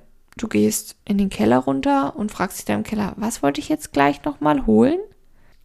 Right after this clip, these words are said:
Oder du gehst in die Küche und denkst dir, „Hm, ich wollte doch jetzt irgendwie nachgucken, was noch genug im Kühlschrank ist, aber was war das denn genau? War das die Milch?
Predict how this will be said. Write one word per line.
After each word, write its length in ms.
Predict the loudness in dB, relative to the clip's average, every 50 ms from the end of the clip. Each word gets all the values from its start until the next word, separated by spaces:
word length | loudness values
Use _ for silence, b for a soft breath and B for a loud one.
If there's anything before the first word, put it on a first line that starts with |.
| _ 2
Oder 600 | 4 6 6 8 6 6 6 4 2 2 0 -2 -4
du 120 | -6 -2
gehst 280 | 2 2 2 2 2 0
in 80 | 0 0
die 120 | 0 0
Küche 640 | 0 0 0 2 4 4 6 6 6 4 2 -2 -6 b b b b b b b b b b b -20 _ -4
und 340 | 0 4 4 4 4 4 2
denkst 260 | 2 0 0 -2 -2
dir, 200 | -2 0 2 2
„Hm, 420 | 2 0 0 0 2 2 0 0 -2
ich 200 | -6 -8 -4 0
wollte 220 | 2 2 2 2
doch 200 | 0 -2 -2 -2
jetzt 240 | -4 -6 -6 -8 -6 0
irgendwie 1000 | 2 4 4 4 2 0 -4 -4 -6 -12 -8 -2 0 2 2 2 2 0 0 -2
nachgucken, 1120 | -4 -4 -4 -2 -4 -4 -6 -8 -8 -4 -4 -4 -4 -4 -4 -4 -2 -2 -2 -2 -4 -6 -8 B B B B B B B B B B B B B
was 200 | -2 -2 0 2
noch 220 | 2 0 0 0 0
genug 320 | 0 2 2 2 2 0
im 160 | 0 -2 -2
Kühlschrank 460 | -2 -2 -2 0 0 0 0 -2 -2 -2
ist, 180 | -2 0 0
aber 160 | 0 0 0
was 200 | -2 -4 -4 -4
war 160 | -2 0 2 2
das 180 | 2 2 0
denn 160 | 0 0 0
genau? 260 | 0 0 0 0 -2 -2
War 80 | -4
das 220 | -6 -8 -10 -12 -10
die 120 | -8 -6
Milch? 880 | -6 -6 -6 -6 -4 -2 0 0 0 0 0 0 0 -2 -6 -16 -20